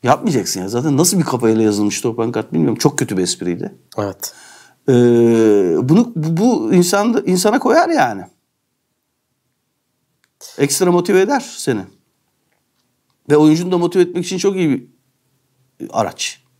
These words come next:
Speaker 2: Bak.
Speaker 1: Düşsene gelmişsin Gabon'dan. Sivas'ta oynuyorsun. Sen de fakir bir adamın çocuğusun doğal olarak.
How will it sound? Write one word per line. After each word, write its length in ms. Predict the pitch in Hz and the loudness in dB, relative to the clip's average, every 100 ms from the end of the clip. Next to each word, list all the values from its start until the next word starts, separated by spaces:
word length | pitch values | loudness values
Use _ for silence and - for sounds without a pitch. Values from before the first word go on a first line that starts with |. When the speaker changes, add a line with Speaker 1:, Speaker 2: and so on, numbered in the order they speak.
| _ _ _ | _ _ _
Speaker 2:
Bak. 300 | 110 104 - 135 | -2 -2 -4 -4
Speaker 1:
Düşsene 320 | - 262 214 | 0 2 2
gelmişsin 580 | 151 151 156 - 135 120 | 2 2 -2 -6 -6 2
Gabon'dan. 600 | 151 139 131 113 131 - _ _ _ _ _ _ _ _ _ _ _ | 2 2 -6 -6 -10 -14 _ _ _ _ _ _ _ _ _ _ _
Sivas'ta 440 | - - 143 139 113 | -2 0 0 -2 -6
oynuyorsun. 600 | 101 87 - 190 202 _ - | -6 -8 -10 -12 -14 _ -4
Sen 260 | 160 151 | -2 0
de 200 | 127 113 - _ _ _ _ _ _ _ | -2 -4 -10 _ _ _ _ _ _ _
fakir 360 | 135 127 143 123 | -4 -2 -4 0
bir 60 | |
adamın 260 | 113 104 101 | 0 0 -4
çocuğusun 520 | 110 95 92 117 117 | -6 -6 -6 -4 0
doğal 240 | 135 120 107 | 2 2 0
olarak. 520 | 92 98 104 - | -4 -8 -10 -14